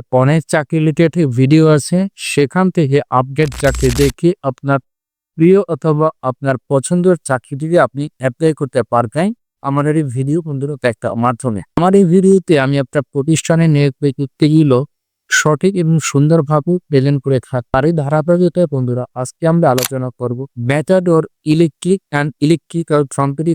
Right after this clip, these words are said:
তারা একটি মার্কেটিং কাজের জন্য, সম্প্রতি তারা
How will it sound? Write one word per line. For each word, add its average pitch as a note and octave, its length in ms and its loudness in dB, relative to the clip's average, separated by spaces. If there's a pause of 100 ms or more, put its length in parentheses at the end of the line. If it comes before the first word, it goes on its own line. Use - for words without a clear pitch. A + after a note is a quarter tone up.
তারা C3 260 0
একটি - 160 -6 (160)
মার্কেটিং D3+ 360 -2 (140)
কাজের C3+ 360 2
জন্য, C#3 200 0 (560)
সম্প্রতি F#3 500 0 (100)
তারা C3+ 160 2